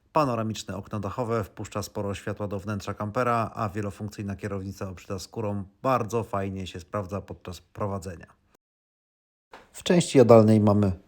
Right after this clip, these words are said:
rozkładany stolik i pojemną szafkę nad głowami.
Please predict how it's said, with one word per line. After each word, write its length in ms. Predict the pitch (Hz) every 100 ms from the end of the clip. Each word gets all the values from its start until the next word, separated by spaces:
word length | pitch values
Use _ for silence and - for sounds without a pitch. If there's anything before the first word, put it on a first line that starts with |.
| -
rozkładany 500 | 110 - 107 101 101
stolik 420 | - 139 127 117 - - - -
i 60 |
pojemną 420 | 196 120 110 101 90
szafkę 520 | 131 113 - 113 101 - -
nad 360 | 135 135 110 -
głowami. 680 | 117 107 107 92 110 95 82